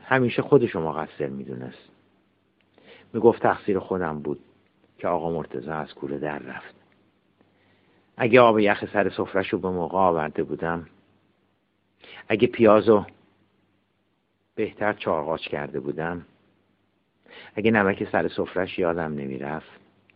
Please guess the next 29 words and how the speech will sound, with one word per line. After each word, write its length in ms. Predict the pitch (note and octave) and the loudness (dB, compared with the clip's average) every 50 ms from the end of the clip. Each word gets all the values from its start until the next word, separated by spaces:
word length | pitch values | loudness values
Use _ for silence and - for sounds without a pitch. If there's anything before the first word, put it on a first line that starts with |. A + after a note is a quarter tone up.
| _ _ _ _ _ _ _ - - - - - - | _ _ _ _ _ _ _ -20 -20 -20 -16 -6 0
اگه 260 | G#2+ G2+ G#2+ G2+ - | 2 2 4 4 4
سبزی 260 | - G#2 F#2+ F2 G2 | 4 4 4 4 0
خوردنش 480 | F#2+ - G#2+ G2 F2+ G2 G2 G2 F#2 - | 0 2 4 4 4 4 2 0 -2 -2
رو 100 | - F2+ | -6 -8
تمیزتر 540 | - G#2 F#2 F#2 F#2 F2 - - G2 F#2 F2+ | -4 -4 -4 -2 -4 -6 -6 -4 -2 -2 -2
پاک 260 | - - F#2+ E2 - | -2 -2 -4 -4 -4
کرده 320 | - - D2+ D2 D2 D#2 | -4 -8 -6 -6 -6 -6
بودم» 400 | C#2+ D2 C#2+ E2+ F2+ F#2+ F#2+ F2 F#2 - - _ _ _ _ _ _ _ _ _ _ _ _ _ _ _ _ _ _ _ _ _ _ _ _ _ _ _ _ _ _ _ _ _ _ _ _ _ _ _ _ _ - - - | -6 -6 -4 -2 0 0 0 -2 -4 -12 -20 _ _ _ _ _ _ _ _ _ _ _ _ _ _ _ _ _ _ _ _ _ _ _ _ _ _ _ _ _ _ _ _ _ _ _ _ _ _ _ _ _ -20 -20 -16
و 40 | G2+ | -14
خیلی 320 | G2+ - - A#2 G2+ F2 D#2+ | -8 -2 0 0 2 2 0
اگرهای 540 | C#2+ E2 - - D#2 D2 D2+ D#2+ D#2 D2 | -2 -2 -2 -2 -4 -4 -4 -6 -6 -8
دیگه، 420 | C#2 - D2 - - E2 E2+ D#2+ - _ _ _ _ _ _ _ _ _ _ _ _ _ _ _ _ _ _ _ | -8 -10 -10 -6 -4 -4 -4 -6 -8 _ _ _ _ _ _ _ _ _ _ _ _ _ _ _ _ _ _ _
اون 160 | - G#2+ G2+ F#2+ | -12 -6 -2 -2
وقت 140 | G2+ F#2+ | -2 -2
آقا 220 | - - E2+ D#2+ E2 | -2 -6 -8 -8 -8
مرتضی 400 | F2 F2 D#2+ D2+ - E2 D#2+ F#2 | -8 -8 -8 -8 -8 -6 -4 -4
از 240 | F2+ E2+ D#2 - - | -4 -4 -4 -8 -10
کوره 260 | - D#2 D2 E2 E2+ | -10 -6 -6 -4 -4
در 180 | E2+ E2+ E2 | -4 -4 -4
نمی‌رفت. 600 | D#2+ D2+ D2+ E2 D#2 C#2 C#2+ C#2+ C#2+ - - - - _ _ _ _ _ _ _ _ _ _ _ _ _ _ _ _ - - - | -4 -6 -8 -8 -8 -10 -12 -14 -16 -18 -20 -20 -20 _ _ _ _ _ _ _ _ _ _ _ _ _ _ _ _ -20 -20 -20
خب، 180 | _ - E3 D#3 | _ -2 -2 0
بهش 280 | - F3 F3 E3 - D#3 | 0 0 -4 -4 -6 -8
حق 220 | E3 E3 - - | -10 -10 -8 -8
می‌دم. 340 | C3 G#2 F#2 F#2+ F2+ - - - - - - - - - - - - - - - - - - _ - | -6 -2 0 0 0 -2 -4 -8 -18 -20 -20 -20 -20 -20 -20 -20 -20 -20 -20 -20 -20 -20 -20 _ -10
از 120 | - B2+ - - - | -10 -8 -2 2 4
صبح 220 | D#3+ C#3 B2 C#3+ | 4 4 4 4
علت 300 | C3 B2+ A#2 A2 G#2 G#2 | 2 2 2 0 -2 -4
طلوع 280 | - - G#2+ G2+ A#2+ B2 | -4 -6 -4 -4 -2 -4
میره 220 | B2+ A2+ A#2+ A2 | -4 -4 -4 -6